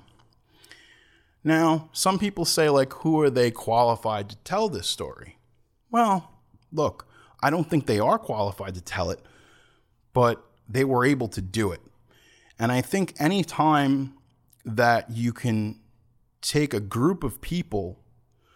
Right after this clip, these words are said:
who haven't been given the opportunity to create, to tell stories,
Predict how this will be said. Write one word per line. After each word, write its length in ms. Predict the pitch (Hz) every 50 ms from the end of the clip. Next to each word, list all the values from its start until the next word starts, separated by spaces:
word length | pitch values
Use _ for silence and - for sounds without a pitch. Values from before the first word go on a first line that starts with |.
| _ _ _ _ _ _ _ _
who 200 | - - 131 120
haven't 400 | 113 113 120 135 139 165 160 147
been 160 | - 131 110 107
given 320 | 98 117 147 170 190 139
the 100 | 117 110
opportunity 920 | 107 104 101 - 104 95 - - 117 110 107 104 98 98 98 101 101 98 - - _ _ _ _ _
to 500 | - - - - 117 110 107 101 101 98
create, 640 | - - - 120 110 107 104 101 98 98 - - - - - _ _ _ _ -
to 120 | - - 101
tell 300 | - - 113 107 104 -
stories, 720 | - - - 107 107 104 101 101 101 104 98 - - -